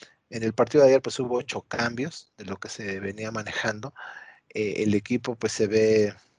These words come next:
bien, bien a secas por, por ratos. Y, y bueno, se logra ahí una, una victoria bastante importante. En cuanto a los pronósticos que hicimos, bueno, pues, eh,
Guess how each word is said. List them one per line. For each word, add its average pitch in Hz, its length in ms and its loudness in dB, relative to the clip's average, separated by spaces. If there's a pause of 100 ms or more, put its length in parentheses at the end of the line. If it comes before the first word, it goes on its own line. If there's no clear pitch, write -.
(420)
bien, 113 520 -4 (160)
bien 113 220 -6
a 107 60 -4
secas - 380 0
por, 90 320 -6
por - 240 -6
ratos. 117 420 0 (1080)
Y, 120 460 0
y - 40 2
bueno, 117 260 4
se 113 120 -2
logra 113 300 8
ahí 110 160 4
una, 110 400 -2
una 127 160 -4
victoria 117 380 4
bastante 110 440 -2
importante. 113 680 0 (680)
En 127 140 2
cuanto 131 240 6
a - 20 6
los 123 120 -2
pronósticos 143 480 0
que 135 80 -6
hicimos, 156 200 -8
bueno, 131 220 -2
pues, - 260 -16
eh, 107 540 2